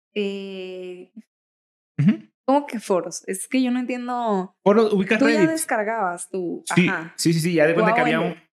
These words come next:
Speaker 2: tu
Speaker 1: Entonces,
Speaker 2: A O L. Ujú.
Speaker 1: ¿qué, qué te aparecía? O sea, no era Google, entonces no era un
Speaker 2: N-,
Speaker 1: buscador.
Speaker 2: no era Google.
Speaker 1: Ah, ok.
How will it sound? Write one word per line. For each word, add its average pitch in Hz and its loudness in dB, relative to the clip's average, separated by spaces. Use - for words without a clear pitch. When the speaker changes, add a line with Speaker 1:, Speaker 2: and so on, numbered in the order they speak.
Speaker 2:
tu 139 2
Speaker 1:
Entonces, 135 4
Speaker 2:
A 143 2
O 139 2
L. 120 -4
Ujú. 190 -4
Speaker 1:
¿qué, 240 -2
qué 220 -2
te 233 -4
aparecía? 226 -2
O 165 -8
sea, 170 -8
no 185 -8
era 214 -4
Google, 254 -2
entonces 180 -12
no 170 -10
era 196 -4
un 240 2
Speaker 2:
N-, 135 8
Speaker 1:
buscador. 190 0
Speaker 2:
no 131 0
era 147 2
Google. 135 2
Speaker 1:
Ah, 165 -4
ok. - -18